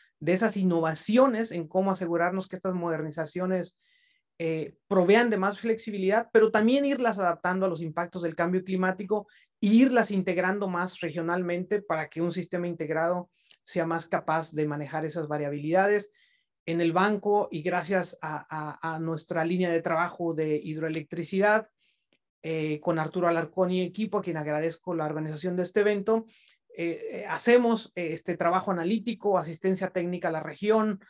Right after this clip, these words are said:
eh, para entender la importancia de la electricidad, identificar esas oportunidades de modernización. El bid, eh, hemos financiado más de siete billones de dólares en modernización de hidroeléctricas.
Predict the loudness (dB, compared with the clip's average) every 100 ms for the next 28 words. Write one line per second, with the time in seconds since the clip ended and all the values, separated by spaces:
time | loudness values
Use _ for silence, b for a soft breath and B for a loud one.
0 | b b _ _ -2 -2 0 0 2 0
1 | 0 0 2 2 2 -2 -4 -4 -4 -4
2 | 0 0 0 -2 0 0 0 -4 -8 -2
3 | 2 4 2 -2 _ _ _ -4 -2 -4
4 | -8 -8 -2 0 0 -4 -8 -6 -6 -4
5 | -2 -2 -2 -2 -4 -6 -6 -10 -8 -2
6 | 0 0 -6 b b b -6 -4 -2 -2
7 | -2 -4 -14 -8 -6 -2 0 0 -2 -8
8 | _ -10 -6 -4 -2 2 2 2 0 -2
9 | -4 -2 -2 -4 _ -20 2 4 4 0
10 | -2 -2 -2 -2 2 4 4 2 -2 -4
11 | -4 -4 -6 -6 -6 -6 -4 -4 -4 -4
12 | -6 -6 -6 -6